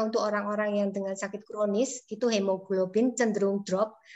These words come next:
dan sangat sulit sekali untuk menaikkan hemoglobin. Tetapi hemohim bisa meni-, menaikkan hemoglo-,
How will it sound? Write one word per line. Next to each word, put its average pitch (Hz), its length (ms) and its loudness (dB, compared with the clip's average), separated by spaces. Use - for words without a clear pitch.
dan 214 160 4
sangat 311 320 4
sulit 370 400 2
sekali 214 320 2
untuk 214 320 0
menaikkan 226 720 0
hemoglobin. 185 800 0
Tetapi 214 480 0
hemohim 202 720 2
bisa 220 320 0
meni-, 214 400 -2
menaikkan 214 640 2
hemoglo-, 190 720 -2